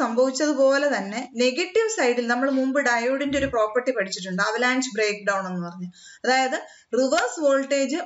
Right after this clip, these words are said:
ഒരു particular level കഴിഞ്ഞ് നമ്മൾ കൂട്ടി കൊടുത്തു കഴിഞ്ഞ് കഴിഞ്ഞാൽ avalanche ബ്രേക്ക് ഡൗൺ സംഭവിക്കും. Then this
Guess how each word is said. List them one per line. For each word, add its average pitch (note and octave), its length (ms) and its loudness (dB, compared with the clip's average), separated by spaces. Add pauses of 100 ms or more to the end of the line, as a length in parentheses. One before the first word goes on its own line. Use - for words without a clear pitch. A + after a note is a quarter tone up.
(100)
ഒരു G#4 180 0
particular C#4 480 -2 (100)
level A#3 240 0 (140)
കഴിഞ്ഞ് G#3 380 -4 (240)
നമ്മൾ A#3 160 2 (140)
കൂട്ടി D4+ 300 -4
കൊടുത്തു G3+ 300 0
കഴിഞ്ഞ് G3+ 240 -4
കഴിഞ്ഞാൽ G#3 240 -4 (1000)
avalanche C#4+ 460 0
ബ്രേക്ക് A3 280 -2
ഡൗൺ B3 140 0 (120)
സംഭവിക്കും. G3+ 480 -4 (180)
Then C4+ 120 2 (100)
this D#4 120 -4